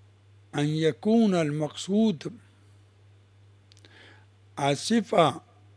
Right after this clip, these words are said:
المعيوبة التي هم أستحق معها التأنيب،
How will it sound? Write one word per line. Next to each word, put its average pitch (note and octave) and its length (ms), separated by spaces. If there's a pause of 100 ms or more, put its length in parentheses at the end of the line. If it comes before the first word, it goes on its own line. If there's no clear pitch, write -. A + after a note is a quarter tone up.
(280)
المعيوبة D#3+ 1080 (680)
التي F3 720
هم F3+ 300 (1000)
أستحق - 880
معها F#3 600
التأنيب، D3 560